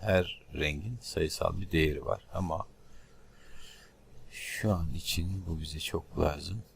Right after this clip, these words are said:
değil. Genelde, e, renkleri tutturabilmek için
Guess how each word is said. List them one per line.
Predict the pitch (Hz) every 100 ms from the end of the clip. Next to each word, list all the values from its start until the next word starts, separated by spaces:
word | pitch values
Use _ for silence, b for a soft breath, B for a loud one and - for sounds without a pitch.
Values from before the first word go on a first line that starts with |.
| -
değil. | 80 76 78 - - - - - - - - - - - - - - - - - - - - - - - -
Genelde, | - 80 82 80 76 82
e, | 92 - - - - - - - - - - - - - - - -
renkleri | 80 76 76 78
tutturabilmek | - - - 80 78 76 78 80
için | - -